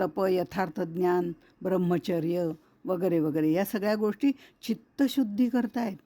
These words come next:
त्याची ही साधनं आहेत. प्रत्यक्ष अंतरात्म्याच्या साठी नाही. त्याचं ज्ञान व्हायचं असेल तर ते व्हायला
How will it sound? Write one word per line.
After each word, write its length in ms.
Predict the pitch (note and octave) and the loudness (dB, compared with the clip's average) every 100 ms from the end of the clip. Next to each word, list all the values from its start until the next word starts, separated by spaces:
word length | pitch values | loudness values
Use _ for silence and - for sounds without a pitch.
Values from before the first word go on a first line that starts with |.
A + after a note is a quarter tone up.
| _ _ _ _ _ - | _ _ _ _ _ -4
त्याची 300 | G3+ - C#4 | -4 6 6
ही 180 | C#4+ | 6
साधनं 480 | D4+ D4+ B3+ C4 B3 | 4 0 -2 0 0
आहेत. 160 | A#3+ - - _ _ _ _ _ _ - | 0 -4 -8 _ _ _ _ _ _ -8
प्रत्यक्ष 640 | F#3+ F#3 _ A#3 A#3+ - B3 C4 - | -6 -6 _ -2 -2 0 2 0 -2
अंतरात्म्याच्या 1300 | F#3 F#3+ F#3+ A3 G#3+ G3+ - F#3+ F#3 D#3+ G#3+ G#3+ B3 - _ _ _ _ _ - - | -2 -2 -2 -2 -2 -4 -4 -4 -4 -4 -2 -2 -2 -6 _ _ _ _ _ -12 -4
साठी 460 | F3+ F3 - G3+ | -4 -4 -4 0
नाही. 600 | G#3 F#3+ E3 D#3+ G3 E3 C3+ _ _ _ _ _ _ | 2 2 -2 -2 -2 -2 -4 _ _ _ _ _ _
त्याचं 420 | E3 E3 - B3+ | -6 -6 0 0
ज्ञान 460 | A#3 A3 A3 G#3 G3+ | 2 0 0 0 -2
व्हायचं 340 | F#3+ F3 F#3+ | -2 -2 -2
असेल 520 | F3 E3 F3+ G3 G#3 G#3 _ _ _ _ _ - | -4 -4 -4 -2 -2 -6 _ _ _ _ _ -4
तर 200 | F#3+ F#3 | -2 -2
ते 420 | - G3 A3 A#3 | -2 0 2 2
व्हायला 540 | F#3+ E3+ D#3+ F3 F#3+ | -2 -4 -2 -2 -4